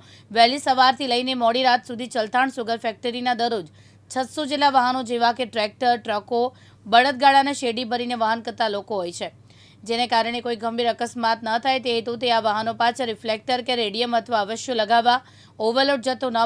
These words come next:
ભરવા અને રોંગ સાઈડ પર વાહનો ન ચલાવવા બાબતે જે સંબંધે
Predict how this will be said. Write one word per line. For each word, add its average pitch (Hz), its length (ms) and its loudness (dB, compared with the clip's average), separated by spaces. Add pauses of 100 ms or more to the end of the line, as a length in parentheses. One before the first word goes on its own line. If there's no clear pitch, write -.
ભરવા 247 260 2
અને 247 140 -6
રોંગ 226 200 -2
સાઈડ 233 220 -2
પર 233 140 -2
વાહનો 220 220 -2
ન 208 220 -4
ચલાવવા 233 400 2
બાબતે 226 400 0 (560)
જે 254 140 -8
સંબંધે 269 400 0